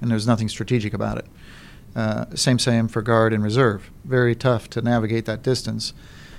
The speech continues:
Um, we could be much more strategic if you're indicating you're gonna leave active service. We could open up the portal so the Guard or Reserve can see, you know, your talent management information, and commanders over there could be making an approach about, "Hey, if you're coming to our state,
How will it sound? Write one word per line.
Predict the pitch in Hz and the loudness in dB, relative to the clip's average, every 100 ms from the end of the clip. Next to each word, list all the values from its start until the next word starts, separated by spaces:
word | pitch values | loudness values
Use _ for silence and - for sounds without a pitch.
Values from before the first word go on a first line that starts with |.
| - - | -20 -8
Um, | 127 110 110 | -2 0 0
we | 113 143 | 2 2
could | 127 | 4
be | 117 | 4
much | 117 143 147 | 4 2 2
more | 123 120 | 0 0
strategic | - - 165 135 127 131 | -2 2 2 4 2 2
if | 113 | 2
you're | 127 127 | 4 4
indicating | 127 135 131 135 127 | 4 4 4 6 6
you're | 127 | 6
gonna | 123 | 6
leave | 127 131 | 6 6
active | 127 127 127 | 6 4 0
service. | - 160 151 151 - - - - - - - - | 2 2 4 -2 -6 -16 -18 -18 -18 -18 -20 -6
We | 147 143 | 2 4
could | 135 123 - - - | 2 -2 -10 -20 0
open | 139 135 135 | 0 4 2
up | 131 | 2
the | 120 | 0
portal | - 151 147 | 6 6 6
so | 135 127 123 | 4 4 4
the | 120 | 4
Guard | 117 123 | 4 4
or | 127 | 2
Reserve | 120 123 131 151 | 2 2 2 0
can | 135 117 | -2 0
see, | 131 123 123 | 2 2 2
you | 127 | 0
know, | 120 113 117 135 | 0 0 -4 -2
your | 120 | 0
talent | 135 120 120 | 4 2 4
management | 120 120 123 | 2 2 0
information, | 117 113 107 107 107 139 147 - | 0 0 -2 -2 -2 -4 -6 -2
and | 117 117 117 - - - | 0 2 0 -4 -16 -6
commanders | - 156 131 123 | 2 4 6 6
over | 131 123 | 4 6
there | 135 151 | 6 4
could | 113 | 2
be | 113 | 2
making | 113 117 123 | 4 2 4
an | 117 | 2
approach | - 123 120 | 4 2 2
about, | 120 123 | -4 -4
"Hey, | 117 131 131 | 2 4 4
if | 117 - | 2 -2
you're | 120 113 | -4 -2
coming | - 127 | 2 4
to | 117 | 6
our | 120 117 | 6 4
state, | - 143 127 - | 2 2 2 -2